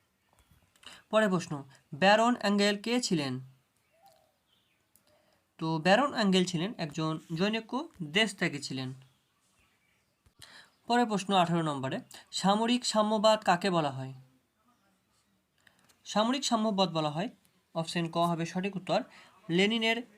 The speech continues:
নেপকে। পরের প্রশ্ন, লেনিনের ইকোনমিক পলিসি কবে রোধ করা হয়? ইকোনমি-, উম, এই প্রশ্নের সঠিক উত্তর হয়ে যাবে অপশন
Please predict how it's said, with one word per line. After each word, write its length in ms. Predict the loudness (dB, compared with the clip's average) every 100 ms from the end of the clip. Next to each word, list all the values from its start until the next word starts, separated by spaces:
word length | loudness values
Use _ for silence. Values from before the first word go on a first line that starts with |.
| -2
নেপকে। 520 | 0 0 -2 -12 -12 -14 _ _ -20 -20 -20 -20 -20 -20 _ -20 -20 -20 _ _ _ -20 -18 -18 -20 -20 -20 -20 -16 2
পরের 220 | 4 4
প্রশ্ন, 340 | 0 -4 -10 -12 -20 -20 0
লেনিনের 520 | 2 4 4 4 2 -4 -6
ইকোনমিক 580 | -2 0 0 0 -2 0
পলিসি 500 | 0 0 -2 -4 -6 0
কবে 300 | 2 2 0
রোধ 200 | 0 0
করা 220 | 0 2
হয়? 260 | 0 -4 -6 -16 _ _ _ _ _ _ _ _ _ _ -20 _ _ _ _ _ _ _ _ _ -10
ইকোনমি-, 400 | -8 -4 -4 -4 -8
উম, 320 | -4 -2 -2 -4 -4
এই 120 | -4
প্রশ্নের 380 | -2 0 0 0
সঠিক 340 | 0 0 -2
উত্তর 200 | -2 0
হয়ে 100 | 2
যাবে 180 | 2 2
অপশন 340 | 2 0 -4